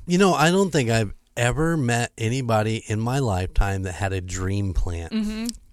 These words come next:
Speaker 2: I have a couple.
Speaker 1: Really?
Speaker 2: I, yeah, those were my top two.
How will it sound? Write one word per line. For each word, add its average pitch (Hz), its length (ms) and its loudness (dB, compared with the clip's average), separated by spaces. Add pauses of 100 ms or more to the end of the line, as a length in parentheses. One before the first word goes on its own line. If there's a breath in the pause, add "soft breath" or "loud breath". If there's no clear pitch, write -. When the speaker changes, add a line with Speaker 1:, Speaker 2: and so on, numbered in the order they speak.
(180)
Speaker 2:
I 208 40 -4
have 214 100 0
a - 40 -4
couple. 190 460 0 (280)
Speaker 1:
Really? 104 280 2
Speaker 2:
I, - 20 -2
yeah, 202 400 4
those 220 220 4
were 247 100 4
my 226 140 2
top - 280 0
two. 175 320 0